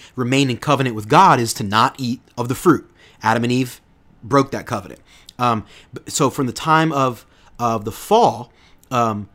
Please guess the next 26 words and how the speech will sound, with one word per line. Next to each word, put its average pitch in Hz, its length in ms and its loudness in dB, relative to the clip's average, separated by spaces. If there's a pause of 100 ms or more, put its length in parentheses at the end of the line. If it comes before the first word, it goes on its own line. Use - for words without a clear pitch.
(200)
or 135 120 -4
for, 151 160 -4
you 131 80 0
know, 120 100 -4
after 131 480 0
Adam, 139 400 0 (320)
all 151 240 4
the 143 60 0
way 139 100 4
through 135 580 0 (160)
Noah, 120 580 2 (420)
th-, 139 140 -10
there's 127 240 0
the, 156 80 -6
that's 139 180 -2
the - 160 -12
era, 139 320 4
what 120 160 -6
some 143 140 -2
peop-, 135 180 -10
some 143 300 -2 (100)
theologians 123 600 -2
call 120 380 -4
the - 140 -12
time 131 320 -4
of 110 160 -6